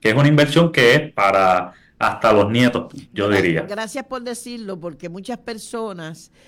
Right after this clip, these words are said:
Speaker 2: buscando, eh, baratela y gente que le vienen a ofrecer cosas que aparentaran ser buenas de calidad, están en el desconocimiento total de lo que están comprando.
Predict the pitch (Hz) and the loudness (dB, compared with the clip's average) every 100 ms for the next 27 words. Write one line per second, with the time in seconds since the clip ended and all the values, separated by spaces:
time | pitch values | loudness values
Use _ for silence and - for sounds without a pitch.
0 | _ _ 175 185 - 202 208 233 220 233 | _ _ -10 -10 -8 -8 -6 -8 -10 -6
1 | 233 220 214 196 175 - 196 185 180 175 | -4 -4 -6 -8 -12 -14 -12 -12 -12 -10
2 | 180 180 170 220 233 240 220 214 185 170 | -10 -10 -12 -6 -4 -4 -6 -6 -6 -8
3 | 170 156 156 185 220 220 226 220 208 - | -10 -12 -10 -10 -10 -12 -12 -10 -10 -14
4 | - _ 196 196 185 180 180 202 220 220 | -20 _ -10 -8 -8 -8 -10 -10 -10 -10
5 | 208 196 - 185 175 214 208 _ 196 220 | -8 -10 -12 -14 -12 -14 -16 _ -12 -12
6 | 220 208 - 180 180 - 175 175 165 160 | -10 -14 -14 -14 -14 -8 -10 -6 -8 -8
7 | 160 156 - 180 202 214 208 202 208 208 | -12 -18 -10 -8 -6 -10 -14 -14 -12 -14
8 | _ _ _ 180 185 214 214 220 220 220 | _ _ _ -8 -4 -4 -6 -10 -10 -10
9 | 208 220 214 202 196 _ _ _ _ - | -10 -10 -10 -8 -10 _ _ _ _ -14
10 | 190 185 214 240 233 208 190 185 196 - | -12 -10 -10 -10 -12 -14 -14 -12 -12 -12
11 | 185 175 170 170 165 190 220 220 226 220 | -12 -12 -14 -14 -14 -14 -14 -12 -14 -12
12 | 208 202 196 170 151 - 160 156 - 156 | -14 -12 -12 -12 -14 -14 -14 -14 -14 -16
13 | - 156 - 190 170 151 139 135 127 123 | -14 -16 -12 -14 -12 -10 -10 -12 -14 -18